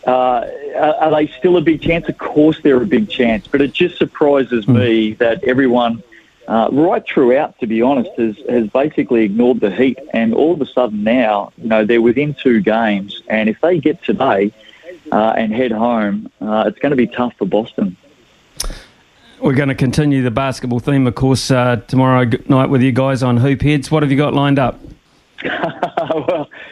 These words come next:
Speaker 1: Casey and I never like to give too much away, but, uh, There'll be a couple of players joining us. There'll be a mystery tipster as always, and, and knowing Casey, he'll have some, uh, some gems for us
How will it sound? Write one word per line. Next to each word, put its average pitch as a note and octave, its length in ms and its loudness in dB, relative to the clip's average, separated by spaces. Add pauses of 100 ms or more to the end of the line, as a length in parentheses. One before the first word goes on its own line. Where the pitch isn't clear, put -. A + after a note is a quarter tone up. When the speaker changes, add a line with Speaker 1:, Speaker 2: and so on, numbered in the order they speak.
Speaker 1:
Casey G3 360 -2
and F#3 80 2
I F3+ 120 0
never F3 200 0
like E3 260 2
to E3 80 -4
give D3+ 260 0
too E3 140 2
much D3+ 280 -4
away, C#3+ 360 4
but, C3 300 -2
uh, C3 220 2 (460)
There'll B2+ 100 -2
be C#3+ 80 4
a C#3+ 60 2
couple D3 240 -4
of C#3 60 -6
players C3+ 360 0
joining C3+ 380 0
us. B2+ 160 -2
There'll B2+ 140 2
be B2+ 100 2
a A#2+ 60 0
mystery C3+ 360 0
tipster A#2+ 440 2
as A2 100 2
always, A#2+ 560 2
and, A#2 200 -2
and B2 140 0
knowing B2+ 300 0
Casey, A#2 500 -4
he'll A2+ 200 0
have A#2+ 160 0
some, A2+ 340 -4
uh, A2+ 220 2
some A#2+ 200 -8
gems C3+ 540 -2 (440)
for C3 260 2
us A#2 120 -8